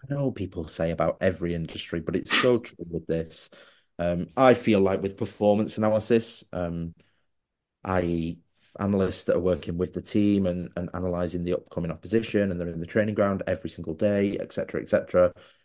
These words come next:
there is a set route. So you go to university, you study performance analysis, you get an internship at a club,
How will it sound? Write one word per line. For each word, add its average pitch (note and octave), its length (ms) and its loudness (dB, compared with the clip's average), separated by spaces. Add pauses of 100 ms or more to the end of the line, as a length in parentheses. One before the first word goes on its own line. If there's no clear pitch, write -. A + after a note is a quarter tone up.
(200)
there G2+ 140 8
is G#2 120 8
a A2+ 60 2
set A2 340 4
route. A#2+ 340 4
So F2+ 260 0
you F2 200 -2
go F#2+ 180 4
to F#2 140 -6
university, F2+ 580 0
you F2 140 -2
study F2 340 -4
performance F2 520 -6
analysis, F2+ 600 -2
you G2+ 60 -4
get G2 220 2
an F2 60 -4
internship E2+ 640 -4
at - 100 0
a - 40 -4
club, F2 380 0